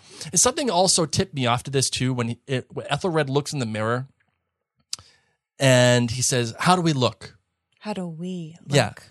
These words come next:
Speaker 1: and he's, and it, Aldhelm look, says, like, royalty or whatever it was, you know, like, whatever Lloyd Christmas
Speaker 2: Like
Speaker 1: said.
Speaker 2: when you're out going as a couple and you're trying to make sure that your outfits kind of coordinate, don't clash too awfully much. How do we
Speaker 1: Yes.
Speaker 2: look? Do we look okay? We're
Speaker 1: We're,
Speaker 2: polished.
Speaker 1: we're
Speaker 2: Okay,
Speaker 1: good?
Speaker 2: good. We're good.
Speaker 1: All right. Yeah,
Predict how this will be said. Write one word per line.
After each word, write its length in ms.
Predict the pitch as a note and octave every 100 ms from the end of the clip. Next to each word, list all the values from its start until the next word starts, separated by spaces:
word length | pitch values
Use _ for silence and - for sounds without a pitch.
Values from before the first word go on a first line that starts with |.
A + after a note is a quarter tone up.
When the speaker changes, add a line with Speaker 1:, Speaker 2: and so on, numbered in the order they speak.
| _
Speaker 1:
and 80 | C3+
he's, 160 | B2 -
and 400 | C3+ B2 A2+ - -
it, 180 | C#3+ -
Aldhelm 520 | C#3 C3 A#2+ A2+ G#2+ C3
look, 180 | C3 -
says, 540 | - A#2+ A2 A2+ - _ _ _
like, 260 | B2 A#2 G#2+
royalty 460 | B2 A2+ G2+ - D2+
or 40 |
whatever 280 | D2+ F2+ B1
it 40 |
was, 300 | A#1 B1 - - _
you 80 | -
know, 180 | - - - -
like, 140 | A#2+
whatever 400 | - B2+ A2 G#2+ -
Lloyd 240 | A2+ A#2 G#2
Christmas 340 | A2 - -
Speaker 2:
Like 100 | A#3
Speaker 1:
said. 40 |
Speaker 2:
when 100 | A#3+
you're 120 | A#3 A3+
out 200 | A3+ A3
going 240 | A#3 A3+
as 200 | G#3+ G#3
a 20 |
couple 300 | - G#3+ G3+
and 80 | G#3+
you're 80 | G3+
trying 160 | A3
to 80 | G3+
make 100 | G3+
sure 160 | - G#3+
that 60 | G3
your 100 | D#3+
outfits 380 | F3+ G3 G3
kind 260 | - - G3+
of 80 | G3+
coordinate, 520 | - G3+ G3 G3 G3
don't 200 | G3+ G#3
clash 340 | - G3+ F#3+ -
too 160 | G#3+
awfully 420 | G3 F#3+ - G3 G3+
much. 280 | F#3+ F#3
How 80 | -
do 80 | A3+
we 60 | B3
Speaker 1:
Yes. 80 | F3+
Speaker 2:
look? 100 | -
Do 80 |
we 80 | G#3
look 140 | A3+ - -
okay? 200 | A3+ G3+ F#3
We're 60 | G3
Speaker 1:
We're, 40 |
Speaker 2:
polished. 360 | A3 A#3+ B3 D#3+
Speaker 1:
we're 40 |
Speaker 2:
Okay, 100 | F3
Speaker 1:
good? 80 | A#3+
Speaker 2:
good. 180 | F3+ E3+
We're 60 | A#3
good. 80 | -
Speaker 1:
All 40 |
right. 100 | G2 -
Yeah, 200 | E3+